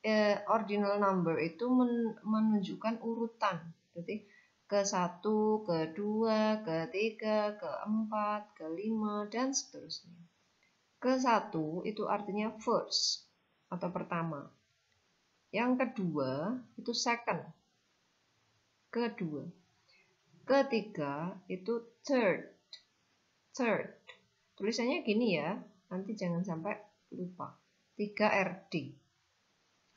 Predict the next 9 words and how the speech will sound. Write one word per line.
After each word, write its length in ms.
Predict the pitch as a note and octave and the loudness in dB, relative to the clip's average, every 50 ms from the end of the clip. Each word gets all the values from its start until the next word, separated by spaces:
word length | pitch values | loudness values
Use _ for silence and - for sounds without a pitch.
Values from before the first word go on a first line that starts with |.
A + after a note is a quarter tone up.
| - D#3 | -6 -2
Mulai 400 | G#3 A#3+ B3+ C4+ C4 C4+ C4 C4+ | 0 2 4 4 2 2 0 -2
keempat 720 | - - - - F#4 F#4+ - - - D#3+ D#3+ F#3 - - - | -2 0 0 0 0 -2 -2 0 2 4 4 2 2 0 -4
kita 240 | G#3 G#3 - B3+ | -4 -2 -2 0
pakai 320 | B3+ B3 A3+ - - - - - | 0 0 -2 -2 -2 -6 -6 -6
T 80 | - - A#3 A3+ A3 A3 G#3+ G#3+ G#3+ G#3+ G#3+ G#3+ | -6 -4 -2 -2 0 0 0 2 2 2 2 2
H 80 | A3 G#3 G#3 G3+ | 2 0 0 0
terus. 400 | F3+ F#3+ F#3 E3+ E3+ - - - - F#3 | 0 -2 -2 -4 -4 -6 -8 -12 -12 -12
Nah, 640 | F3 D3 D3 D#3+ F3 G3 G#3+ G#3+ G#3 F3+ D3+ - - - _ _ _ _ _ _ _ _ _ _ _ _ _ _ _ - | -10 -8 -6 -4 -2 -2 -2 -2 -2 -2 -4 -6 -12 -18 _ _ _ _ _ _ _ _ _ _ _ _ _ _ _ -12
ada 400 | D#3 D#3+ E3+ E3+ D#3+ C#3+ - - | -8 -6 -4 -4 -4 -4 -6 -10